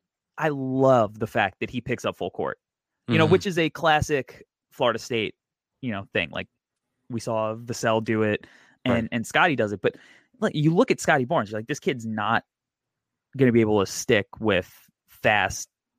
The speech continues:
Speaker 1: point guards," but, like, he's up the court with them. And it almost looks like he's smothering them. Like,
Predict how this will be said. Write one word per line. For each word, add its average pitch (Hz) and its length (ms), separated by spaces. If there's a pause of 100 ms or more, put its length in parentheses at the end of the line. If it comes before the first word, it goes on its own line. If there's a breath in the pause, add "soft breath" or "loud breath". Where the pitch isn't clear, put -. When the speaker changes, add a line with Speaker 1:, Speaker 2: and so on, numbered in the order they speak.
Speaker 1:
point 139 220
guards," - 280
but, - 180
like, 113 140 (160)
he's 151 320
up 135 180
the 110 60
court - 380
with 120 220
them. - 160 (360 loud breath)
And 143 120
it - 80
almost 208 420
looks 135 280
like 110 160
he's - 180
smothering 110 760
them. - 220
Like, - 140